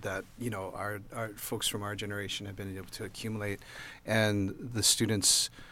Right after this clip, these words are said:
uh, and where they're at, at this particular moment, and trying to think about, okay, well, what is, what is it that they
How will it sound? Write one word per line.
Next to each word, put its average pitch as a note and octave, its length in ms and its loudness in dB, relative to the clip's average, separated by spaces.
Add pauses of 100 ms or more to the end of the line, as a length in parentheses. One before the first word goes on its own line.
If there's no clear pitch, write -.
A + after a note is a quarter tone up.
(180)
uh, G2+ 240 8
and G2+ 140 4
where G#2 120 8
they're G2 160 8
at, F2 240 6
at F#2 100 -2
this F2 120 0
particular F#2 420 0
moment, F2 680 -2
and F#2+ 200 0
trying A2+ 200 4
to G#2 80 0
think - 240 0
about, G2+ 340 2
okay, A2 300 -2
well, F#2+ 160 -2
what G#2+ 180 2
is, - 300 2 (580)
what C3+ 640 2
is C3 140 8
it B2 140 4
that G#2+ 180 2
they G2+ 300 2